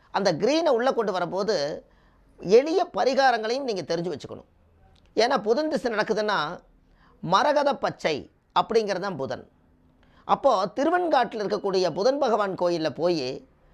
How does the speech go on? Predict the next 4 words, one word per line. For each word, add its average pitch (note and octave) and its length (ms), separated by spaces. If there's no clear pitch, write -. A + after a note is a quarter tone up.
பச்சை A3 360
பயிறு G#3 680
வாங்கி F3 760
முறையா B3 360